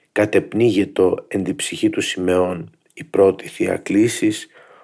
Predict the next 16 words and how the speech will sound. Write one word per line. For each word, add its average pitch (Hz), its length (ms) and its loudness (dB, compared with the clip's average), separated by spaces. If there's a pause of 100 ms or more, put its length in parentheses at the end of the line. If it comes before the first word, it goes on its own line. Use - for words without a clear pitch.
(160)
προς 95 340 0
τον 95 180 2
μοναστικό 87 840 0
αγώνα. 85 540 -2 (920)
Αλλά 90 200 0
ο 85 60 -2
Θεός, 110 720 2 (920)
ώστις - 800 2 (180)
εξέλεξεν 139 840 4
αυτόν, 92 640 0 (500)
εκ - 300 -2
νέου 101 640 4 (100)
εκάλεσεν 90 760 0
αυτόν 127 720 0 (340)
δι' 92 200 2
ενός 87 580 -2